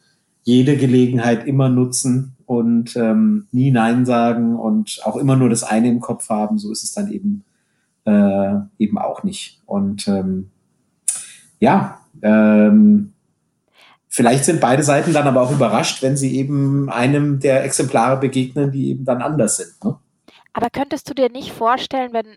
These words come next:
Speaker 2: wenn junge Frauen oder junge Mädchen immer wieder hören, dieses mit diesem Verliebtsein und Frauen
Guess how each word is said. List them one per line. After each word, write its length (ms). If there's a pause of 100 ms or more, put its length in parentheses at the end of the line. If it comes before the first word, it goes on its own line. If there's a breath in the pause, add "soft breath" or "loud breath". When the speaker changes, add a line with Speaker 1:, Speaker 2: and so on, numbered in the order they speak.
(140)
Speaker 2:
wenn 360 (640)
junge 320
Frauen 560
oder 120
junge 300
Mädchen 580
immer 300
wieder 260
hören, 440
dieses 340
mit 100
diesem 180
Verliebtsein 840
und 120
Frauen 540